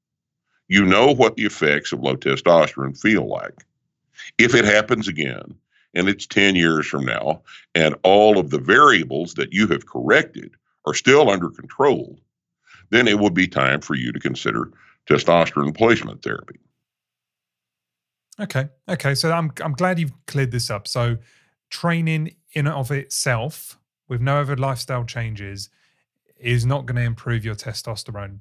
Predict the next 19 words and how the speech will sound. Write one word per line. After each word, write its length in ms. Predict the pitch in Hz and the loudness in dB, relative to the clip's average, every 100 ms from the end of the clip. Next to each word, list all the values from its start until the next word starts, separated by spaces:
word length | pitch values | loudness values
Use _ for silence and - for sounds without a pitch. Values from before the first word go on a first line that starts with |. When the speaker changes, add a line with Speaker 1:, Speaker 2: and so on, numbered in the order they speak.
| - | -8
Speaker 2:
But 200 | 139 - | -8 -6
Speaker 1:
That, 160 | 156 | -6
Speaker 2:
testosterone, 320 | - - - 185 | 0 0 2 2
Speaker 1:
that 140 | 95 | 4
Speaker 2:
low 120 | 170 | 4
testosterone 720 | 165 147 123 156 - 135 131 | 2 -4 -4 -6 -4 -6 -4
will 120 | 127 123 | -4 -4
have 200 | - 131 | -6 -6
an 80 | |
effect 520 | 123 - - 127 - - 139 | -8 -8 -10 -10 -12 -16 -8
on 140 | 123 | -6
your 140 | 120 | -6
training 520 | 107 - 165 156 120 120 | -8 -8 -6 -4 -4 -4
and 140 | 120 | -6
also 260 | 123 113 117 | -6 -8 -8
your 160 | 110 | -8
muscle 320 | 113 113 - | -8 -8 -8
growth. 240 | 104 98 98 _ _ _ _ _ _ _ _ | -12 -14 -18 _ _ _ _ _ _ _ _
Speaker 1:
Yes. 360 | 87 82 - - | 0 0 0 -10